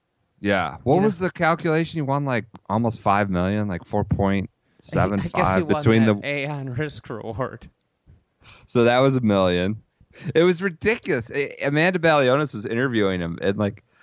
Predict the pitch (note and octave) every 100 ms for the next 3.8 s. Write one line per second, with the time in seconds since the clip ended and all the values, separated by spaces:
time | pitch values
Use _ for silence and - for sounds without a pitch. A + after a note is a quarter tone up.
0 | _ _ _ B2 A2+ G#2+ F#2 - - C3+
1 | D3+ D3 G#2+ G2 F#2+ F#2+ F2+ - B2 C#3+
2 | A2+ F#2+ G2+ - A#2+ G#2 F2 F#2 G2+ G2+
3 | G#2+ A2+ A2 G#2 G#2+ A2 G#2+ _